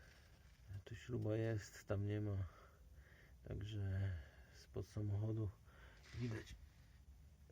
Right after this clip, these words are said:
dokładnie to wszystko. No i tyle, no. Nieszczęsne śruby.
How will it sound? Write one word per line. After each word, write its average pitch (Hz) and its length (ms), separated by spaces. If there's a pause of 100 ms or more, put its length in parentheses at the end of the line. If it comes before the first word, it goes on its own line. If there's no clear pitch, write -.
(180)
dokładnie 127 500
to 120 120
wszystko. 120 480 (1080)
No 143 80
i 147 80
tyle, 127 360
no. 107 200 (320)
Nieszczęsne 110 580
śruby. 120 460